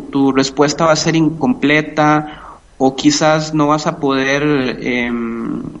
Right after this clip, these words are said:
no sé, quizás no vas a poder motivarlo, investigar un poco más porque no, no so-, no, ni siquiera sabes a dónde,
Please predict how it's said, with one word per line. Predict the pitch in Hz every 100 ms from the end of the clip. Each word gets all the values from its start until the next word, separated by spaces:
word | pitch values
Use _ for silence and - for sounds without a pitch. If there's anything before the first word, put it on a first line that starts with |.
| -
no | 165 190
sé, | 156
quizás | 131 160 185
no | 185
vas | 185
a | 190
poder | 185 170
motivarlo, | 185 185 160 143 151 175 175
investigar | 147 139 139 139
un | 160
poco | 165 165 165
más | 151
porque | - 170 151
no, | 131 135
no | 131 139
so-, | 135 151
no, | 139 139
ni | 131 139
siquiera | 131 131 139 147
sabes | 151 143 147
a | 151
dónde, | 143 139 143 143 127